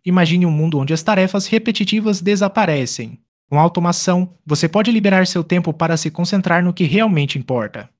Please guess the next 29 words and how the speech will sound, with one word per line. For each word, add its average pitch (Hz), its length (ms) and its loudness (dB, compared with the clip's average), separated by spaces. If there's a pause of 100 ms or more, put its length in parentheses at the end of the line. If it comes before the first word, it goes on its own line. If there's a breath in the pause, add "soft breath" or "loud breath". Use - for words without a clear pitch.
(200)
Ao 135 120 -2
automatizar 175 680 0
processos, 175 720 -2
você 160 200 -2
não 220 140 2
só 185 220 0
economiza 180 520 2
horas, 120 500 0
mas 151 200 -2
também 185 300 2
reduz 185 320 0
o 208 40 0
estresse. 151 680 -4 (320)
Por 151 100 2
exemplo, 170 520 2
ao 170 160 4
usar 180 260 4
ferramentas 175 560 2
de 120 80 -4
agendamento, 165 840 2
você 147 280 0
pode 180 260 2
organizar 156 500 2
sua 185 200 0
agenda 170 280 4
sem 180 200 0
perder 175 400 2
tempo 185 240 2
precioso. 127 680 -2